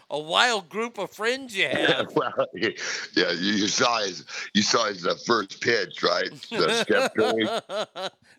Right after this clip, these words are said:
Speaker 1: No, I haven't seen it. Is it bad?
Speaker 2: Oh, yeah. Oh, yeah, yeah. He's, he's, yeah, horrible. You think Steph Curry, you know, I mean, uh, yeah,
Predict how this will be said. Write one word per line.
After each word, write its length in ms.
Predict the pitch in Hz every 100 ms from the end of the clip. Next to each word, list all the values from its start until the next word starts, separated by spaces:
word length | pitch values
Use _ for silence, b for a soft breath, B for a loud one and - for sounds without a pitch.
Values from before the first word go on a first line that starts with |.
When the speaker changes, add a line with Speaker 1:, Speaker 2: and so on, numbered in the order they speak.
| -
Speaker 1:
No, 260 | 160 180 180
I 100 | 165
haven't 260 | 190 170
seen 280 | 147 170 180
it. 80 | 160
Is 100 | 147
it 100 | 143 127
bad? 380 | 123 135 165 _ _ _ _ -
Speaker 2:
Oh, 280 | 143 170 156
yeah. 460 | 151 160 151 113 -
Oh, 260 | 98 110 107
yeah, 400 | 101 90 80 71
yeah. 220 | 69 76 78
He's, 280 | 85 90
he's, 240 | 85 87 65
yeah, 240 | 78 69 67 -
horrible. 560 | 92 90 85 76 62
You 60 | 82
think 320 | 87 95 - B B B
Steph 400 | - - 113 -
Curry, 380 | - 113 104 82
you 120 | 82
know, 120 | 78
I 300 | 80 78 -
mean, 140 | 78 80
uh, 300 | - 71 64 69
yeah, 300 | 90 87